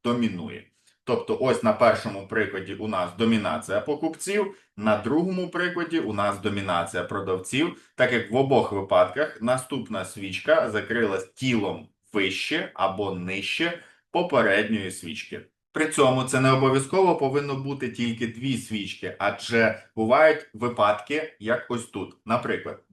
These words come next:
якщо ціна довго коливається під резистенс, а потім з'являється сильна бай-свічка, яка поглинає зону і закріплюється тілом вище, це утворюється новий саппорт,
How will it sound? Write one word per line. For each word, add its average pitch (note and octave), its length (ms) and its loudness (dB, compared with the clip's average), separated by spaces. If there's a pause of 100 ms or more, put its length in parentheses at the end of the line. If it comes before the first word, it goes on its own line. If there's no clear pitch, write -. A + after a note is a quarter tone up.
якщо A2+ 300 0
ціна D#3 500 2
довго G#2+ 400 4
коливається G#2 840 4
під C3 360 -4
резистенс, A2 800 -4
а G#2+ 80 2
потім C3+ 380 2
з'являється G#2+ 760 4
сильна F#2 600 -2
бай-свічка, G#2 880 2 (240)
яка A#2+ 240 -2
поглинає C3+ 640 -2
зону G#2 480 -6
і A#2 80 -4
закріплюється A2 720 -2
тілом G2 680 -2
вище, G#2+ 680 0 (340)
це - 280 8
утворюється A2+ 840 0
новий F#2+ 380 -4
саппорт, - 600 -2